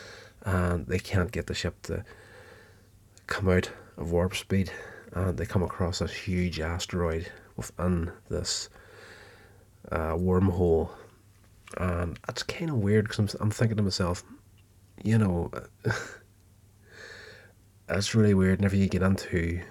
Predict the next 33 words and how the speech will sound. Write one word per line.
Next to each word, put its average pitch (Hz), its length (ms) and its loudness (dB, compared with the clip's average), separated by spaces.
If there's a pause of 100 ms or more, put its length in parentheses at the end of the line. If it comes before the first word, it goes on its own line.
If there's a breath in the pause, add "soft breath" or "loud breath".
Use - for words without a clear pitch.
(1000 loud breath)
amateur 90 460 0
filmmaking, 87 840 -2 (1400)
like 87 160 0
I'm 92 240 4
doing, 87 320 2 (1120 loud breath)
you 113 220 6
kinda 147 400 -2
start 110 480 0
reading 101 400 4
more 95 420 4
into 90 400 2 (640 loud breath)
movies 90 440 2
and 78 120 -4
stuff - 380 -2
than 82 260 -2 (480 loud breath)
you 85 160 6
really 101 260 12
should. 90 340 2
You 80 80 -2
know, 82 80 0
you 82 100 -2
should - 160 -4
just 110 160 2
sit 104 160 0
down 95 260 2
and 87 100 0
enjoy 90 300 0
the 92 80 2
movie. 87 220 0
For 90 100 -4
the 98 80 4
most 156 240 4
part 127 240 4